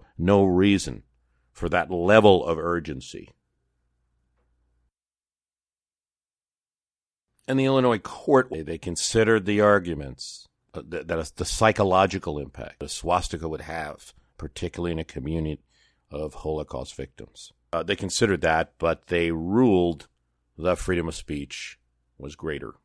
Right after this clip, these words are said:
and that the swastika was a symbol of speech, and it was protected.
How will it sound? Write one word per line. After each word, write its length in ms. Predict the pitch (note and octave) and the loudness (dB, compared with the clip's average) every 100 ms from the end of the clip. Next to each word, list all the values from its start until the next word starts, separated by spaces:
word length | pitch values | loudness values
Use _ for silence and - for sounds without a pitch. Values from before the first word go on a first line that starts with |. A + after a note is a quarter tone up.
| _ _ | _ _
and 180 | C#2 C#2+ | -10 -6
that 160 | D2 - | -6 -8
the 80 | |
swastika 840 | - - E2 E2 - E2 E2 D#2+ - _ _ _ | -10 -4 -2 -2 -4 -6 -2 -4 -6 _ _ _
was 180 | E2+ F2 | -4 -2
a 80 | E2+ | -2
symbol 560 | - F#2+ F#2+ F#2 F2 | -2 0 2 2 4
of 140 | E2 - | 0 -2
speech, 680 | - D#2+ D2 - - - - _ _ - | -8 -6 -6 -8 -12 -14 -20 _ _ -8
and 120 | D2 | -8
it 120 | - | -6
was 180 | D2+ - | -10 -10
protected. 680 | - E2 - G#1+ - G#1+ | -6 -6 -6 -10 -12 -20